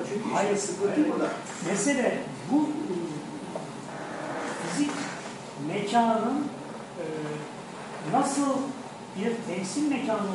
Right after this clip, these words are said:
Speaker 2: olarak kurulacağı
Speaker 1: Doğru.
Speaker 2: ve bunun zorunlu olarak kurulacağı. Zaten
Speaker 1: Temsil mekanı
Speaker 2: Kant'ı
Speaker 1: olarak
Speaker 2: ilginç
Speaker 1: tamam.
Speaker 2: yapan şey.
Speaker 1: Evet.
Speaker 2: E, bunun zorunlu öğelerini a-, araştırmak.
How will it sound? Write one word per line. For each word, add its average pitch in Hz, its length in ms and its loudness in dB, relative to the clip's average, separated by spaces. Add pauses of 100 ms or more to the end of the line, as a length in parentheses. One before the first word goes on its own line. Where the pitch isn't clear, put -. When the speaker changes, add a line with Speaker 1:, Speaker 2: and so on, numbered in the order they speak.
(160)
Speaker 2:
olarak - 280 2
kurulacağı 220 400 6
Speaker 1:
Doğru. - 220 12
Speaker 2:
ve 233 120 6 (120)
bunun 311 160 6
zorunlu 240 560 6
olarak 269 460 8
kurulacağı. 160 240 0
Zaten 240 320 12
Speaker 1:
Temsil 262 400 4
mekanı 233 240 12
Speaker 2:
Kant'ı 240 200 12
Speaker 1:
olarak 262 140 8
Speaker 2:
ilginç 226 100 2
Speaker 1:
tamam. 294 260 8
Speaker 2:
yapan - 240 4 (180)
şey. 135 80 -2
Speaker 1:
Evet. 127 260 -4 (480)
Speaker 2:
E, 156 40 -2 (320)
bunun 285 440 6 (140)
zorunlu 226 520 4
öğelerini 196 600 6
a-, 131 340 2
araştırmak. - 540 -2